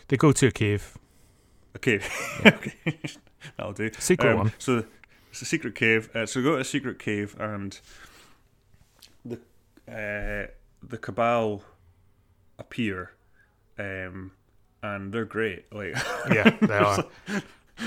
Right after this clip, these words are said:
Speaker 2: there's like, I can't remember what,
Speaker 1: I,
Speaker 2: I need to
Speaker 1: I,
Speaker 2: find the
Speaker 1: I,
Speaker 2: page.
Speaker 1: I've, I've listed a lot of the species, um,
Speaker 2: Okay,
Speaker 1: here.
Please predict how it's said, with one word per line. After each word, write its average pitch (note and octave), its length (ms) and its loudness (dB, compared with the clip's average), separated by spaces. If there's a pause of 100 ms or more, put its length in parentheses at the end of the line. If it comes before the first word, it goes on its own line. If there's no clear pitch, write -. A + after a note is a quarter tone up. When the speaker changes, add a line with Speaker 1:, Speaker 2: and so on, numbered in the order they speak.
(160)
Speaker 2:
there's - 300 -4
like, C#3 300 -2 (360)
I A2+ 60 -12
can't C3 180 -8
remember G#2+ 380 -10 (120)
what, G#2+ 220 -6
Speaker 1:
I, B2+ 80 6
Speaker 2:
I G#2+ 80 -2
need A2+ 140 -8
to A#2+ 60 -2
Speaker 1:
I, B2 40 -2
Speaker 2:
find G2 300 -4
the - 80 -2
Speaker 1:
I, C3 140 8
Speaker 2:
page. D3+ 120 2
Speaker 1:
I've, C3+ 300 6
I've A#2+ 200 6
listed A#2+ 500 2 (480)
a A2+ 60 2
lot G#2+ 200 4
of G2+ 60 -4
the G2 80 -2
species, - 800 -4 (160)
um, F2+ 360 -2 (200)
Speaker 2:
Okay, A#2 160 -6
Speaker 1:
here. A2 200 -2